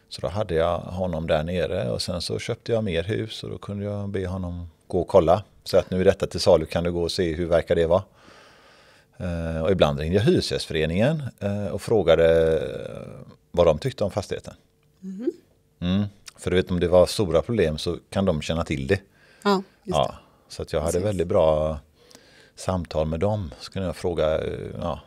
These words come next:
Speaker 1: det här huset, är det problem där eller är det bra eller dåligt eller vad tycker ni? Så var faktiskt de väldigt hjälpsamma.
Speaker 2: Mm.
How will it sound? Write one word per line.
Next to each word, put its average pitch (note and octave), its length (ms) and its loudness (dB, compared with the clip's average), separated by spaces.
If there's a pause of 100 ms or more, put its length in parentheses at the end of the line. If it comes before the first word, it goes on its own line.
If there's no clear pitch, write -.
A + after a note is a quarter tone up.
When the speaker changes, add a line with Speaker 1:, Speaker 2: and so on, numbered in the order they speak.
Speaker 1:
det - 60 -12
här F2 180 -4
huset, E2+ 440 -4
är E2+ 80 -4
det E2 80 -6
problem F2+ 420 -2
där D#2 120 2
eller D2+ 100 0
är D#2 40 -2
det D#2+ 40 -2
bra D2+ 200 2
eller D2+ 100 2
dåligt D#2 440 0
eller D2 180 -4
vad D2 120 -6
tycker - 320 -8
ni? G2+ 180 -2 (640)
Så - 140 -12
var E2 140 -4
faktiskt A2 300 -8
de E2 220 -4
väldigt E2+ 300 -6
hjälpsamma. E2 540 -6 (240)
Speaker 2:
Mm. G#3+ 200 -2